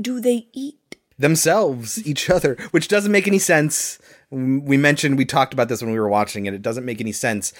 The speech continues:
Speaker 2: that they could exist off of each other and
Speaker 1: It's the zombie problem.
Speaker 2: Right. Well, yeah, their food source is also their source of procreation,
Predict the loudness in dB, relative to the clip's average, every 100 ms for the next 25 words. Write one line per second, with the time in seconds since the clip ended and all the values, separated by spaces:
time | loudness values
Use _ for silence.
0 | -16 -8 2 2 4 0 0 -2 0 0
1 | 4 4 4 0 -4 -2 2 2 4 2
2 | 0 -4 _ _ _ _ _ -4 0 2
3 | 2 0 -2 -4 -4 -2 0 0 -2 -6
4 | -12 -14 -16 -14 -16 -18 _ -4 0 0
5 | -2 -14 -14 -16 -20 -4 2 2 2 _
6 | -2 0 0 0 -2 0 -2 -2 0 0
7 | 2 0 -2 -2 2 0 2 0 0 0
8 | 0 0 -2 -4 2 2 2 -2 -12 -16
9 | -18 _ _ _ 0 0 2 2 4 4
10 | 2 -2 -2 -4